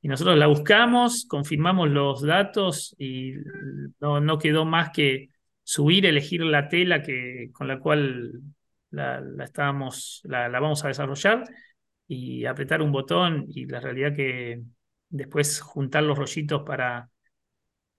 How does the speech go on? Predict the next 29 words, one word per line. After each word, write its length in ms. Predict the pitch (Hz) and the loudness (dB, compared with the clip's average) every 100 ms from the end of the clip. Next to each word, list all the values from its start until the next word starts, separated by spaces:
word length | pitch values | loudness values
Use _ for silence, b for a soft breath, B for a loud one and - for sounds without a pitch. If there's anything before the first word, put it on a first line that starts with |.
| _ | _
para 440 | 131 127 123 123 | -2 0 0 -2
empezar 400 | 123 120 120 147 | -4 -6 -4 -2
a 100 | 135 | -2
pegar 280 | 139 135 151 | 0 2 2
y 60 | 139 | 0
a 60 | - | -4
cos-, 240 | 135 143 | -6 -6
y 120 | 139 | -4
a 60 | 127 | -4
coser. 380 | 135 196 131 - 190 | -2 -2 -2 -6 -10
Así 240 | 139 160 | -8 -4
que 420 | 143 135 127 123 120 _ _ _ B B _ - | -4 -4 -6 -10 -14 _ _ _ B B _ 0
toda 140 | 156 | 2
esa 220 | 147 143 | 2 0
parte 320 | 156 156 156 | 0 -2 -2
es 140 | 139 - | -2 -2
algo 240 | 143 139 | -4 -4
que, 460 | 135 131 123 123 127 _ _ _ _ b b _ _ _ _ _ _ - | -6 -8 -8 -12 -16 _ _ _ _ b b _ _ _ _ _ _ -10
que, 140 | 127 | -6
bueno, 220 | 131 127 | -4 -6
que 120 | 131 | -6
resulta, 880 | 131 123 - 147 147 135 127 123 135 143 160 196 _ _ - | -6 -4 0 0 2 2 2 2 -2 -8 -12 -16 _ _ -12
digamos, 500 | 147 139 139 139 - | -6 -4 -2 -4 -2
en 160 | 143 | -2
principio 1040 | 143 147 143 - 185 185 185 180 190 208 _ _ _ _ _ - | 2 4 6 6 4 2 0 2 0 -4 _ _ _ _ _ -8
bastante 460 | 131 123 147 143 | -6 -2 -2 -2
sencillo, 500 | 139 131 151 139 - | -2 -4 -4 -4 -6
¿no? 240 | 135 180 - _ - B _ - | -6 -8 -12 _ -20 B _ -12
Eh, 580 | 139 127 123 123 123 | -10 -8 -10 -10 -10